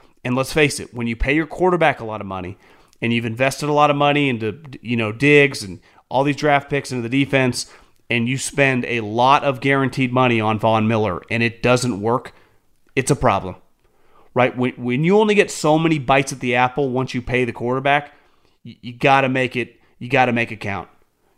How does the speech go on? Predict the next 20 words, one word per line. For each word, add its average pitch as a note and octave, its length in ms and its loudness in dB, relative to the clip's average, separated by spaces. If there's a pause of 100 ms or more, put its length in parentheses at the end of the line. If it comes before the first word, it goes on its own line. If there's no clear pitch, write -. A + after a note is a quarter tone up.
Y-, A2+ 160 -16
you C3 220 -2
really C3 280 4
do, G#2+ 240 -6 (460)
right? B2 240 2
Like, A#2+ 300 -4 (760)
when C#3 460 0
the B2+ 60 0
Chiefs F#3+ 380 -4
paid E3 320 0
Mahomes, D3+ 460 0
like, - 260 -14
they C#3 160 -2
have C#3+ 400 -2
to, - 60 -18
like, A#2+ 180 -14
Kelsey's C#3+ 320 -4
gotta B2+ 220 2
be G#2+ 100 -8
good. G2 260 -10